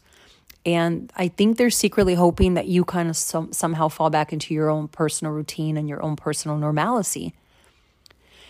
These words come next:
But, you know, this isn't the way grief works.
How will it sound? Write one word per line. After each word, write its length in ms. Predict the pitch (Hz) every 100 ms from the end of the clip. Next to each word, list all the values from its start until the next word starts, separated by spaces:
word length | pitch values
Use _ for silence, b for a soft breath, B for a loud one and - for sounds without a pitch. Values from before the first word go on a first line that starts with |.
| b b b b b b -
But, 180 | - 214
you 80 |
know, 140 | 202 190
this 220 | 180 185
isn't 220 | 226 233
the 60 | 214
way 140 | 202
grief 320 | 180 190 202
works. 540 | 196 240 - - -